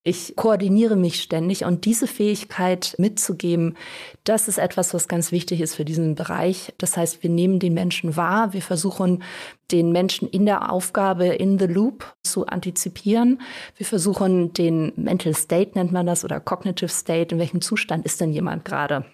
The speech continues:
Kann ich da helfen? Wie kann ich da auf jemanden eingehen? Das sind Dinge, die für uns Menschen ganz einfach sind, aber die bisher noch nicht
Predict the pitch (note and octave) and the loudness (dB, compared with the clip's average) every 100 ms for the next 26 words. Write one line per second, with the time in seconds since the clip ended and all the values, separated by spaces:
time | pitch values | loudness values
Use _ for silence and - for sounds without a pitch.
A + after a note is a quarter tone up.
0 | _ _ - F#3 F3+ F3+ E3 D3 G#3+ B3 | _ _ -6 -2 0 0 -2 0 0 2
1 | A#3 A#3 A#3 A3 G#3+ - F3 E3+ F#3+ F3+ | 4 6 6 4 0 -8 -8 -4 -2 0
2 | F#3+ F3+ - E3 D#3+ E3+ E3 F3+ E3 - | 0 0 0 -2 -2 -2 -2 -2 -2 0
3 | E3+ F#3 G3 G3 G3 - - - - - | 0 2 2 2 -2 -8 -12 -12 -6 -2
4 | G3 F#3 F#3 F#3+ G#3 G#3 F3+ - E3 - | 0 2 4 4 4 0 -2 -4 -4 -4
5 | - - D3+ D#3+ D3 D3+ D#3 - D#3+ - | -4 -4 -2 -2 -2 -4 -4 -4 -4 -4
6 | D3+ - E3 - D#3+ D#3 D3+ D#3+ D3 - | -4 -2 -2 -2 -2 -2 -2 -4 -4 -4
7 | D#3+ F3 F3 D3 F#3 F#3+ - - | -2 0 0 2 0 0 -8 -12